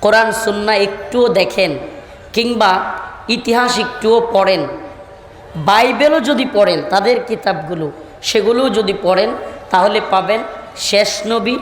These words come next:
আখেরি নবী, পয়গম্বর, সরদারে দো আলম মুহাম্মদুর রাসূলুল্লাহ সাল্লাল্লাহু আলাইহি ওয়াসাল্লাম। তারপরে আর কোনো নবী আসবে? খুদ ঈসা আলাইহিস সালামও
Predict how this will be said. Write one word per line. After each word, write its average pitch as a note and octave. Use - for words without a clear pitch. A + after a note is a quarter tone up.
আখেরি G#3
নবী, G3
পয়গম্বর, G3+
সরদারে F#3
দো E3+
আলম G3+
মুহাম্মদুর F3
রাসূলুল্লাহ D#3+
সাল্লাল্লাহু F3
আলাইহি D#3
ওয়াসাল্লাম। C3
তারপরে A3+
আর G3+
কোনো G#3
নবী G3+
আসবে? G3
খুদ G#3
ঈসা A#3
আলাইহিস A3+
সালামও A3+